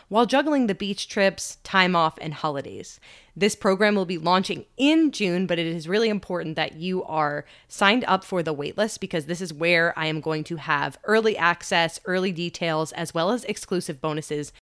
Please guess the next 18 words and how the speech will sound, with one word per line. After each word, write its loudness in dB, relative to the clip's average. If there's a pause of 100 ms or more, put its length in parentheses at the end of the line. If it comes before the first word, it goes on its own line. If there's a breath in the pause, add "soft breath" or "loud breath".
So 0
make 2
sure 2
that -2
you -4
are 2
signed -4
up. 8
I -2
cannot -2
wait 4
to -6
get -2
stronger -4
with -8
you -6
this -6
summer. -10